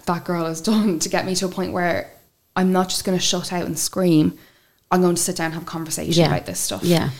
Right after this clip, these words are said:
Speaker 1: Um, I can look at things now from both sides,
Speaker 2: Mm-hmm.
Speaker 1: whereas before it was like, I became very selfish in, from what happened, I became such a selfish person and a v-,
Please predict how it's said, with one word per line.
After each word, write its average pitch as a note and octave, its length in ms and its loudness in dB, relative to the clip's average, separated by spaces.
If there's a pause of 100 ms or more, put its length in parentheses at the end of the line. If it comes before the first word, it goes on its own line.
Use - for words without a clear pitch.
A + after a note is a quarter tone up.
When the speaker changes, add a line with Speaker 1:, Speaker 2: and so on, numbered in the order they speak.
(340)
Speaker 1:
Um, D#3+ 640 -2
I F#3 100 4
can F#3 200 2
look F#3 140 2
at - 100 -12
things E3+ 320 -2
now E3 220 4
from E3 280 0 (100)
both F3 240 2
sides, G3 600 -4
Speaker 2:
Mm-hmm. E3+ 220 4 (380)
Speaker 1:
whereas E3 340 4
before E3+ 380 2
it - 60 4
was E3+ 160 2
like, - 480 -2 (460)
I G#3+ 60 4
became G#3 300 2
very E3+ 180 0
selfish F#3 560 -4
in, E3 340 -4 (420)
from G3 200 2
what F3 180 4
happened, F3 320 -4
I - 80 -4
became F3+ 380 0
such F#3 260 2
a G#3+ 60 2
selfish E3+ 360 2
person F3 360 2
and E3+ 100 0
a E3 40 -2
v-, F3 120 -6